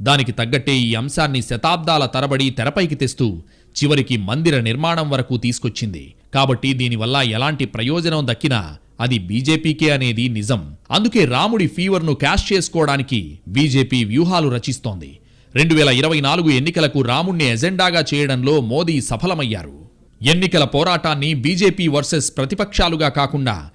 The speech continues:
రాముడు వర్సెస్ ప్రతిపక్షంగా మార్చేశారు. అటు ప్రజలు కూడా తమకే మద్దతిచ్చేలా చేసుకోవడంలో మోదీ వ్యూహాత్మకంగా వ్యవహరించారు. జరుగుతున్న పరిణామాలు కూడా దానికి తగ్గట్టే సానుకూలంగా మారాయి. ఇప్పుడు రామమందిర ప్రారంభానికి రావాలా వద్దా అనే నిర్ణయం తీసుకోవడం కూడా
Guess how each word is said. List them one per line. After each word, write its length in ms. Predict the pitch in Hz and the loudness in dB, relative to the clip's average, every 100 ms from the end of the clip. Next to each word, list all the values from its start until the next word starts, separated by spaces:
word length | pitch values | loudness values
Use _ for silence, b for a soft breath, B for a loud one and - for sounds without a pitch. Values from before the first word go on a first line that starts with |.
| b b b | b b b
రాముడు 440 | 95 156 180 170 160 | 0 2 4 4 4
వర్సెస్ 540 | 131 143 - 143 - | 2 0 -2 -4 -2
ప్రతిపక్షంగా 640 | 139 202 196 190 175 156 | -2 -2 -4 -4 -2 -2
మార్చేశారు. 840 | 131 131 - 143 - 87 73 76 b b b | 0 -2 -2 -4 -4 -10 -12 -20 b b b
అటు 160 | 117 127 | -2 0
ప్రజలు 440 | 110 117 135 156 | -2 -2 0 2
కూడా 280 | 147 143 131 | 2 2 0
తమకే 440 | 123 131 156 160 143 | 0 -2 -2 0 0
మద్దతిచ్చేలా 720 | 127 139 160 139 - 135 131 131 | 0 -2 -2 -4 -2 -2 0 -2
చేసుకోవడంలో 600 | 147 - 139 135 147 151 B B 90 | -4 -2 -2 0 -2 -4 B B -8
మోదీ 560 | 95 160 135 104 73 - | 0 2 2 0 -4 -14
వ్యూహాత్మకంగా 880 | 87 143 175 147 143 147 131 131 123 | -4 0 2 2 0 -4 -4 -2 -2
వ్యవహరించారు. 760 | 113 120 143 135 113 123 85 69 - _ | 0 -2 0 -2 -4 -6 -8 -14 -20 _
జరుగుతున్న 520 | 87 143 160 160 147 127 | -2 2 2 2 0 0
పరిణామాలు 560 | 131 160 160 156 143 | 0 0 0 0 -2
కూడా 280 | 131 135 131 | 0 0 0
దానికి 320 | 127 127 120 | 0 -2 -2
తగ్గట్టే 520 | 120 123 131 175 139 127 | -4 -4 -2 -2 -2 -2
సానుకూలంగా 720 | - 139 185 196 165 147 139 | -2 -4 -2 -2 -2 0 -2
మారాయి. 520 | 117 113 82 71 76 _ | 0 -2 -6 -14 -20 _
ఇప్పుడు 280 | 127 135 147 | -2 2 2
రామమందిర 680 | 104 107 156 165 156 147 131 | 2 -2 -2 0 0 2 0
ప్రారంభానికి 760 | - 123 156 160 135 139 127 113 | 0 -2 0 0 2 0 0 -2
రావాలా 600 | 104 135 151 151 156 143 | 0 -2 0 2 2 2
వద్దా 300 | 117 123 156 | -2 0 0
అనే 220 | 147 135 | 0 0
నిర్ణయం 400 | 113 120 165 151 | -2 -2 -2 0
తీసుకోవడం 480 | 135 131 139 127 120 | -2 -2 0 0 0
కూడా 280 | 135 147 | 0 -2